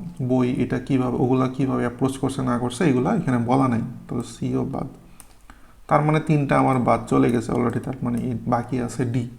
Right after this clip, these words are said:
আনসার ডি, তাহলে এমনিতেই দেওয়া যায়, কিন্তু আমরা পরে দেখব যে actually আমি কোনো মিসক্যালকুলেশন করে ফেললাম নাকি,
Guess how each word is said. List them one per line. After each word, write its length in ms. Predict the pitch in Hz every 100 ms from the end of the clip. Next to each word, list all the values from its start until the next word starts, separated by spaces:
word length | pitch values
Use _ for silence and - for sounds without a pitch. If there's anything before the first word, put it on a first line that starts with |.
| - -
আনসার 440 | 123 117 127 120
ডি, 200 | 123 123 - -
তাহলে 260 | - 120 117
এমনিতেই 340 | 123 123 123
দেওয়া 240 | 131 120 120
যায়, 160 | 123 123
কিন্তু 460 | 165 170 202 - - - -
আমরা 340 | 127 120 147 - - - - - - - _ -
পরে 200 | 185 170
দেখব 400 | 127 117 127 151
যে 300 | 123 120 - - -
actually 600 | 120 - 131 147 247 -
আমি 360 | 131 123 123 - 120 - - - - - - -
কোনো 180 | - 120
মিসক্যালকুলেশন 640 | 120 131 - 127 123 123 131
করে 160 | 135
ফেললাম 320 | 131 123 117
নাকি, 240 | 113 113